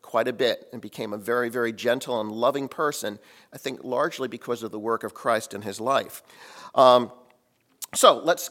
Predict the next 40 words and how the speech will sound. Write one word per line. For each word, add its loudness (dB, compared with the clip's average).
go 0
through -2
and 2
actually 0
start 0
taking -2
a 2
look 0
at -10
this. -8
So -2
the -4
first 2
four 2
verses 0
give -4
us 4
the 0
first 0
of -6
the -2
examples -2
that -4
I -4
mentioned. -8
It -18
gives -8
us -6
the -8
example -4
of -8
a -18
fellow -2
named -8
Gaius. -6
Uh, 2
Third -4
John 2
chapter -6
one, -2